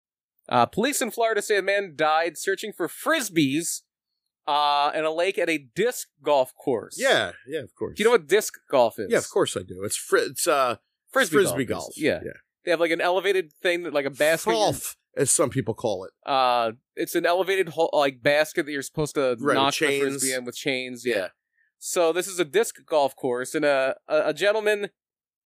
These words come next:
Speaker 1: um, went along, uh, trying to get his disc, his Frisbee, out of the water, ignoring a sign that said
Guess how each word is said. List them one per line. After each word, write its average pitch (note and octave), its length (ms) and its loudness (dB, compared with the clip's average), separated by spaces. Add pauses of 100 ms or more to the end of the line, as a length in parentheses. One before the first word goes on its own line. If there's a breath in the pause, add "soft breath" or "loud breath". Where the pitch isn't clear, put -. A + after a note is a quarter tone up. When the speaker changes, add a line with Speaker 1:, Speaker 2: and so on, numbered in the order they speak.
(420)
Speaker 1:
um, C3 640 2 (960)
went D3+ 380 0
along, F3+ 800 0 (1400)
uh, D3 240 4
trying G3+ 340 -2
to G3 140 -10
get E3 220 4
his C#3+ 320 -4
disc, D#3 440 2 (100)
his C#3 160 -6
Frisbee, D#3 480 0
out D3 140 0
of C#3+ 100 -2
the C#3 60 -4
water, D3 540 0 (560 soft breath)
ignoring C#4+ 600 0
a C4 60 4
sign G#3 500 2
that F#3+ 160 -2
said G#3 280 -2